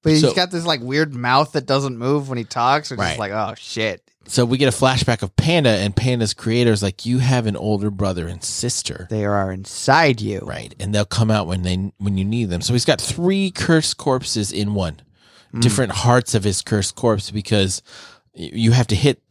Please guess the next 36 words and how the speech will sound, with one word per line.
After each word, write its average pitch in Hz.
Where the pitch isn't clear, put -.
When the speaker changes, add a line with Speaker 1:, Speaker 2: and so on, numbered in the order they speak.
Speaker 2:
the 98
heart -
of 104
the 107
cursed -
corpse -
to 95
get 92
it 87
to -
stop -
working. 120
Speaker 1:
Mm-hmm. 117
That 120
was 120
the 123
first 151
bullet 127
took 131
out 113
his 113
older 113
sister. 107
Speaker 2:
Older 85
sister. 82
And 92
this 135
one 90
just 92
took 98
out 87
most 98
Speaker 1:
Him. 90
Speaker 2:
of -
Panda 131
form. 85